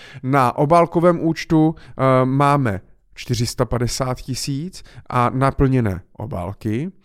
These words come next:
A na tom přebytkovém účtu nám zůstalo sto čtyřicet tisíc, které se nám podařilo v tom roce minulém, eh, prostě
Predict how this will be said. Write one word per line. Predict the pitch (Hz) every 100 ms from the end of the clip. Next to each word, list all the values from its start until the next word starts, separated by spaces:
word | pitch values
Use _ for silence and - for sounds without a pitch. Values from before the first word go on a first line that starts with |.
| - - - -
A | 127
na | 151
tom | 208 202
přebytkovém | - 170 180 190 151 135
účtu | 151 -
nám | 156 151
zůstalo | 147 143 - 143 135
sto | - 156
čtyřicet | 139 - 123 120 - -
tisíc, | - 95 110 143 -
které | - 165 190
se | - 190
nám | 175
podařilo | 147 143 139 135 160 170
v | -
tom | 156 107
roce | 95 - 110 143 180
minulém, | 131 123 127 120 143 170 - - -
eh, | 127
prostě | - 165 - 175 170